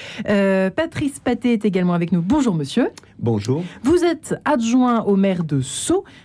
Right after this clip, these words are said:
Speaker 1: pas très loin de Paris, avec une délégation mobilité. Euh, et vous êtes le vice-président du Club des villes et des territoires cyclables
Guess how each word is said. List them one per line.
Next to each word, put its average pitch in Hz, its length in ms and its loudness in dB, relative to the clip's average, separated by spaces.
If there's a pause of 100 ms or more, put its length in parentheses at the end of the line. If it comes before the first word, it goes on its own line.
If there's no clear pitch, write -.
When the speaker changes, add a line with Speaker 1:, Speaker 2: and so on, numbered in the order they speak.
Speaker 1:
pas 151 120 -2
très 147 180 -4
loin 135 180 2
de 131 120 -2
Paris, 208 440 2
avec 175 240 0
une 160 140 2
délégation 170 600 0
mobilité. 240 840 0 (340)
Euh, 165 560 2
et 180 140 0
vous 175 180 0
êtes 208 100 0
le 175 100 -2
vice-président 196 760 0
du 156 80 -6
Club 226 240 -4
des 156 100 -2
villes 185 380 0
et 170 160 2
des 156 120 0
territoires 202 540 -2
cyclables 220 800 -4